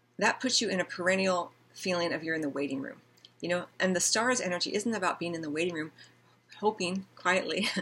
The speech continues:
<laughs> that all will be well. It's an active energy of beaming out love and optimism and hope,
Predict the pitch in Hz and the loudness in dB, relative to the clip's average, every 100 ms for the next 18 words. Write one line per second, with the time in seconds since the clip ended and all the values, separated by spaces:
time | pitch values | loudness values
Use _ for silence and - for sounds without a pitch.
0 | - - - _ - - 165 175 160 170 | -6 -18 -20 _ -2 0 0 0 0 0
1 | 170 185 165 - 226 - 226 - 180 185 | 0 -4 -6 2 2 4 -2 2 2 2
2 | 180 170 - - - 165 151 - 214 233 | 0 -4 -12 -12 -6 -6 -8 0 4 6
3 | 220 - 170 170 135 - - _ 165 175 | 4 2 0 0 -4 -8 -12 _ -2 2
4 | 180 160 151 - - 165 - 156 143 143 | 6 4 2 -6 -6 -6 -4 -4 -4 -4
5 | - 240 - | -4 -4 -4